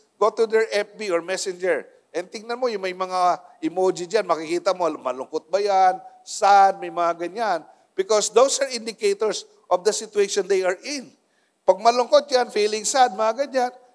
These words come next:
you can send a message. So I saw on, uh, Facebook, you're sad. You know, uh, I don't know your situation, but I want to tell you,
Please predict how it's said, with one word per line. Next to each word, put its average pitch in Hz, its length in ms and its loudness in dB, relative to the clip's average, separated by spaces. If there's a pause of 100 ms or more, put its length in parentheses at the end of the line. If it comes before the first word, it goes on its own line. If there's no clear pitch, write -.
you 285 80 -14
can 330 180 -8
send 294 240 -4
a 269 60 -8
message. 277 480 -8
So 233 160 -10
I 220 160 -4
saw 220 320 -4
on, 202 180 -8 (380)
uh, 170 240 2 (200)
Facebook, 196 460 -2
you're 175 180 0
sad. 190 320 -2
You 175 180 -6
know, 175 100 -12
uh, 147 180 -6 (500)
I 160 120 2
don't 202 120 0
know 220 120 -2
your 202 160 -2
situation, 214 560 -2
but 185 180 0
I 185 100 2
want 190 220 -4
to 185 80 -10
tell 190 300 2
you, 175 260 0